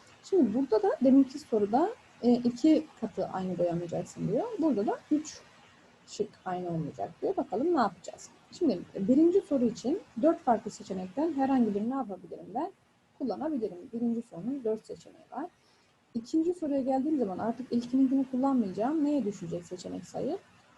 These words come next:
Üçe düşecek. Üçüncü soru için artık ilk ikisininkini kullanmayacağım. Neye düşecek? İkiye düşecek. Ee, dördüncü soru için yine iki olacak. Çünkü ne yapamıyorum? Tamam,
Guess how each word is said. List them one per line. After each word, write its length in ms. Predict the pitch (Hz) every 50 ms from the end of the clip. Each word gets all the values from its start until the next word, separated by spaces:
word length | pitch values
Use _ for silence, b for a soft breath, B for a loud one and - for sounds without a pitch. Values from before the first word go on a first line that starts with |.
| _ -
Üçe 240 | 190 - 214 220 240
düşecek. 440 | 240 - 269 240 254 269 277 277 - _ _ _ _ _ -
Üçüncü 400 | 240 - - 311 311 330 359 359
soru 240 | 359 - 285 254 226
için 240 | 214 208 - 339 466 -
artık 260 | 285 277 269 - -
ilk 140 | 247 254 - - -
ikisininkini 520 | - - - 285 294 285 277 - - 285 -
kullanmayacağım. 680 | 240 214 202 190 185 180 175 170 165 175 185 208 240
Neye 200 | 277 294 277 214
düşecek? 440 | 208 - - 170 165 233 294 370 - - _ _ _ _ _ _ _ _ _ 226
İkiye 300 | - - 208 196 190 190
düşecek. 480 | 202 - - 180 180 214 269 311 330 320 - _ _ _ _ _ _ _ _ _ _ _ -
Ee, 240 | 226 214 202 202 202 185 190
dördüncü 480 | 226 240 262 247 302 349 370 - 403
soru 220 | - - 269 226 214
için 300 | 196 - - - - - - -
yine 240 | 339 403 415 339
iki 180 | 330 - - 302
olacak. 380 | 269 214 190 185 180 170 190 - -
Çünkü 240 | - 269 262 285 277
ne 60 | 302
yapamıyorum? 580 | 330 320 - 247 214 202 185 190 233 339 415 - -
Tamam, 220 | 247 220 196